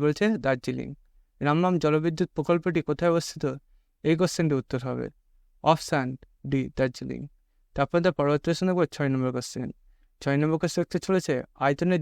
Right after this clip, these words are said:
দিক থেকে বৃহত্তম রাজ্য কোনটি? আয়তনের দিক থেকে বৃহত্তম রাজ্য কোনটি? এই কোশ্চেন প্রথম অপশন হচ্ছে উত্তরপ্রদেশ, অপশন বি হচ্ছে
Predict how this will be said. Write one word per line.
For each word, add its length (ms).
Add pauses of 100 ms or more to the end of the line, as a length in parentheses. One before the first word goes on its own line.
দিক 180
থেকে 180 (160)
বৃহত্তম 320 (120)
রাজ্য 200 (100)
কোনটি? 300 (500)
আয়তনের 520
দিক 180
থেকে 160 (100)
বৃহত্তম 320 (140)
রাজ্য 180 (100)
কোনটি? 220 (120)
এই 80
কোশ্চেন 260
প্রথম 200
অপশন 140
হচ্ছে 200
উত্তরপ্রদেশ, 460 (460)
অপশন 320
বি 100
হচ্ছে 140